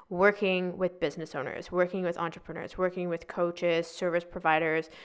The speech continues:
who really wanted to bring this work into their business. And it's interesting because I would say until the fall of twenty twenty-three, I held myself back from fully claiming that I am a spiritual mindset and business coach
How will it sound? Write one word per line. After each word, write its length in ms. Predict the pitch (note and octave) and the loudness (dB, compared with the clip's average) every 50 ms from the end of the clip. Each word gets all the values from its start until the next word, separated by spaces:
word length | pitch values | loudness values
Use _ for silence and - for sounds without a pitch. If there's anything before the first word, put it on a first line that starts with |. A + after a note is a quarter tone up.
| - - _ | -20 -8 _
who 140 | - G#3 G3 | 0 0 2
really 300 | F3+ F#3 F#3 F#3 F#3+ F#3+ | 2 2 2 2 2 2
wanted 300 | F#3+ F3+ F3 F3 F3 - | 2 2 2 2 0 -2
to 80 | F#3+ | -4
bring 200 | F3+ F3 E3+ E3 | -2 -2 -2 -2
this 220 | D#3+ E3 E3 - - | -2 -6 -6 -4 -2
work 300 | D#3+ D#3+ D#3+ D#3+ - - - - - - - | 0 0 0 0 -4 -8 -20 -20 -20 -12 -4
into 680 | - G#3 G3 G3+ F#3+ - - F#3 F3 F3 F3 E3+ E3+ F3 - - - - _ _ _ _ - | 0 2 2 2 0 -2 0 0 2 2 2 0 0 -2 -4 -8 -20 -20 _ _ _ _ 0
their 140 | F#3 E3+ | 2 2
business. 500 | E3+ E3+ F3 F#3 F3+ - D#3+ A#2 F2+ G#2 - - - - - - - | 2 4 2 2 2 2 -2 -2 -4 -4 -8 -12 -18 -20 -20 -10 0
And 420 | - G#3+ G3+ G3 F#3+ F#3+ F#3 F#3 - | 6 8 10 10 10 8 6 2 2
it's 160 | - G#3 G3+ | 2 4 6
interesting 480 | A3+ A3+ A#3 C4+ C4 - - B3 A#3 A3 | 6 4 4 2 0 2 4 4 4 4
because 340 | G#3+ G#3 - A3 G3+ F#3+ F#3+ - | 2 0 4 4 4 4 4 8
I 180 | - F3 F#3 G3 | 8 10 10 10
would 180 | A#3 C#4 C4+ | 8 6 4
say 420 | - - - F3+ E3 E3+ F3 F3+ - | 2 0 2 2 4 4 4 2 2
until 400 | G3 G3 F#3 - - F#3+ F3 F3 | 0 -2 -2 -2 0 0 0 2
the 100 | E3 D#3+ | 0 -2
fall 680 | - - - - F3 D#3+ D3 D3 D3+ F3 G#3+ A#3+ - - - _ _ _ _ _ _ - | -8 -8 -6 -2 0 0 2 2 2 2 2 0 -2 -10 -20 _ _ _ _ _ _ -4
of 180 | F#3 E3+ - | -4 -4 -6
twenty 320 | - - - E3 D#3+ F3+ G3 | -6 -6 -2 0 0 0 0
twenty-three, 720 | G3 - G#3 A3 B3+ B3+ - - D3+ C#3+ F2+ E3+ G#3 - - - - - - - - - - - - - - - - | 0 0 0 2 2 0 0 0 0 0 0 0 -2 -4 -6 -18 -20 -20 -20 -20 -20 -20 -20 -20 -20 -20 -12 -2 2
I 140 | F3+ F#3 | 4 4
held 420 | F3 F3 - - F3+ E3+ F3 F#3+ G3 | 4 2 0 2 4 6 6 6 6
myself 560 | G#3 G#3+ A3 G#3+ - - F#3 F3+ F#3 F#3 - | 4 2 2 2 2 4 6 6 6 4 2
back 420 | - D#3+ D3 C#3 E3 F3+ - - - _ _ _ _ - | 4 6 6 6 6 4 -2 -10 -20 _ _ _ _ -6
from 260 | - G3+ F#3+ F#3+ F3+ | 0 2 2 2 2
fully 520 | - - - - F3+ F3+ F#3 F#3 F#3+ G3 | -2 -4 -2 2 2 4 4 4 2 2
claiming 720 | G3 - - - D#3+ D#3 D#3 D#3+ D#3+ E3+ F3 F#3 G#3+ A3+ - - - - - | 0 -4 -8 -6 -6 -6 -4 -4 -2 -2 -2 -2 -2 -4 -6 -8 -18 -10 -2
that 160 | G3 F3+ F3 | 0 2 2
I 120 | F3 E3+ | 4 4
am 180 | F3 F3+ F#3 F#3 | 2 2 2 2
a 260 | F3 E3+ E3+ E3+ D3+ | 2 2 2 2 0
spiritual 500 | - - - - F#3 F#3 F3+ F#3 A3 G#3 | -2 -4 -4 0 2 2 2 4 2 0
mindset 480 | F#3+ F3 E3 E3 E3+ - - F3+ F3 - | 0 0 -2 -2 -4 -4 -2 -2 -2 -2
and 160 | F3+ F3 - | -4 -6 -2
business 320 | D#3 D#3 D#3 F3+ F#3 F3+ | -2 -2 -2 -2 -6 -6
coach 460 | - - - D#3+ D3+ D#3 D3+ D3+ - | -6 -6 -2 -2 0 0 -2 -4 -8